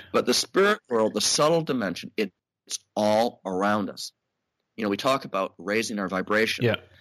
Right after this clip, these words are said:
Speaker 1: Well, that's what we learn to do. We learn to open our eyes, and they're around us. See, it's a different frequency that's much quicker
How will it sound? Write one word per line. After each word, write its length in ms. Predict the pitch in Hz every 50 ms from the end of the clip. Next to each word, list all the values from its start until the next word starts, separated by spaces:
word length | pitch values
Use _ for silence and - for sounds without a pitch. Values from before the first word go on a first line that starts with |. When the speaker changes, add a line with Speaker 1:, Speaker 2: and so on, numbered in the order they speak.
| _ _ -
Speaker 1:
Well, 120 | 107 110
that's 200 | 139 170 202 -
what 60 | - 120
we 120 | 117 107
learn 240 | 101 104 101 101 101
to 60 | 101 _ _ _ -
do. 340 | 135 160 156 127 101 85 - _ _ _ _ _
We 160 | - 101 107 101
learn 320 | 101 107 120 135 143 151
to 120 | - - - -
open 300 | 104 123 131 127 - 135
our 180 | 127 120 95 -
eyes, 260 | 101 101 101 104 - -
and 180 | 117 113 113
they're 160 | 127 139 139
around 600 | - 117 107 104 113 113 127 143 156 165 165 143 107
us. 120 | - - -
See, 380 | - - - 107 110 113 110 - _ -
it's 140 | - 107 -
a 60 | 92
different 420 | 80 - 156 - - 151 - -
frequency 520 | - - 143 151 - - - - - - 95
that's 200 | 80 - - - _ _ _ _ - -
much 240 | - - - - -
quicker 500 | - - 165 165 - - 117 - -